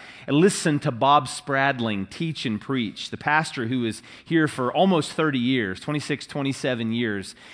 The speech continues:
and listen to his eloquence. I think, "Man, if only I had the eloquence of Pastor Bob Spradling." And then, of course, a couple times a year, the deal is Pastor Sean has to come back a couple times a year, or else he has to personally pay off our debt.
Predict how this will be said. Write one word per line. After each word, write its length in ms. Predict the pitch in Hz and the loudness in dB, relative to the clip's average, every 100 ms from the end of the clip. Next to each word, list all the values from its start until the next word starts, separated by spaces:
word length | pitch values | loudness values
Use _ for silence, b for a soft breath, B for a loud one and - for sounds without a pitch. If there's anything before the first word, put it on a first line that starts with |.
| B | B
and 140 | 156 | 0
listen 400 | 156 226 - 226 | 4 4 4 0
to 140 | 175 185 | 2 2
his 160 | 156 - | 2 0
eloquence. 840 | 156 190 185 - 160 107 76 - - _ | 4 6 4 2 -2 -2 -4 -10 -12 _
I 140 | - 160 | -2 0
think, 260 | 185 175 | 0 -4
"Man, 280 | 175 214 220 | -2 0 2
if 120 | 175 - | 0 -2
only 680 | 190 220 254 254 214 151 120 | 2 6 6 6 6 4 4
I 140 | 127 | 2
had 180 | 143 147 | 4 2
the 140 | 127 - | 0 -2
eloquence 840 | 156 185 208 170 151 117 85 - - B B B | 2 6 6 2 -2 -4 -6 -12 -16 B B B
of 160 | 117 107 | -4 0
Pastor 440 | 147 147 - 139 | 2 2 0 -4
Bob 400 | 104 120 123 123 | 0 4 4 0
Spradling." 720 | - - 113 107 98 98 80 - b b b b b | -12 -4 0 0 0 -4 -6 -14 b b b b b
And 100 | 147 | 2
then, 100 | 233 | 4
of 100 | 202 | 4
course, 320 | 220 208 165 | 6 4 4
a 160 | - - | -4 -2
couple 220 | 196 175 | -2 0
times 360 | - 160 151 123 | 0 0 0 -2
a 60 | |
year, 320 | 127 151 151 | 0 2 2
the 100 | 117 | 0
deal 320 | 117 147 180 131 | -2 0 2 2
is 280 | 113 98 | 0 -4
Pastor 360 | - 139 135 117 | -4 -4 -4 -8
Sean 480 | - 165 160 117 98 B B B | -6 -4 -2 -2 -4 B B B
has 160 | 131 | -6
to 80 | - | -4
come 180 | - 135 | -4 0
back 200 | 123 117 | 0 -2
a 60 | 113 | -4
couple 280 | 143 127 120 | -6 -6 -4
times 340 | 131 120 110 | -2 -2 -2
a 20 | |
year, 340 | 113 117 131 123 | -2 -2 -2 -2
or 100 | 113 | 0
else 200 | 127 - | -2 -2
he 100 | 123 | -2
has 160 | 117 - | -2 -4
to 100 | 110 | -12
personally 600 | - 185 175 - 104 101 | -6 -4 -4 -4 -6 -4
pay 200 | 127 123 | -4 0
off 220 | 110 110 | -2 -2
our 120 | 101 | -6
debt. 440 | 92 113 170 - | -2 0 0 -4